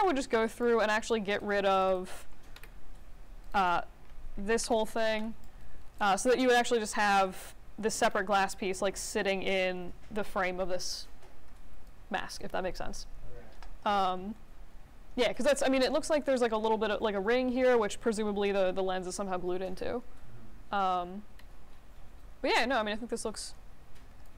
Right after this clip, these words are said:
Speaker 1: pretty cool, and I like that you just have, like, a random head model for it. And I'm also, like, just, like, looking at this, I'm just like, "Why?"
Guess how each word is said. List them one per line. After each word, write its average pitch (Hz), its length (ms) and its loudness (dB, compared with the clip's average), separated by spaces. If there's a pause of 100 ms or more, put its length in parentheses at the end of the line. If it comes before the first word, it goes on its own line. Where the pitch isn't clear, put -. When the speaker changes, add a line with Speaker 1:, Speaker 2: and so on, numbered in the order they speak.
(180)
Speaker 1:
pretty 339 160 0
cool, 220 400 0
and 208 80 -2
I 208 60 2
like 220 240 2
that 233 60 -2
you 220 80 -2
just 208 140 -4
have, 208 140 2
like, 208 120 -2
a 202 60 0
random 190 300 0
head 233 180 2
model 240 440 2
for 233 220 2
it. - 140 0 (1200)
And 285 80 2
I'm 359 40 2
also, 523 260 4
like, 392 180 4 (440)
just, 311 140 -2
like, 330 120 4
looking 233 260 2
at 254 80 2
this, 269 240 6
I'm 233 100 2
just 254 120 0
like, 269 120 2
"Why?" 285 520 2